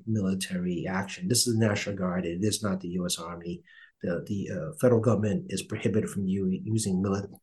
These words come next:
you know, U S military personnel on American soil. Um, this is a, uh,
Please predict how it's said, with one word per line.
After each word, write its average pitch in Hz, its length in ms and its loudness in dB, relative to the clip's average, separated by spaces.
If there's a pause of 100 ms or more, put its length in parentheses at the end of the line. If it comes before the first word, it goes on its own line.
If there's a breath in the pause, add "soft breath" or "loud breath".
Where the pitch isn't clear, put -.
(120)
you 113 120 4
know, 92 120 8
U 104 200 8
S 101 140 6
military 95 520 6
personnel 95 500 8
on 85 100 8
American 170 420 6
soil. 170 480 6 (500 loud breath)
Um, 87 480 2
this 110 200 8
is 95 160 6
a, 92 220 8 (100)
uh, 92 240 2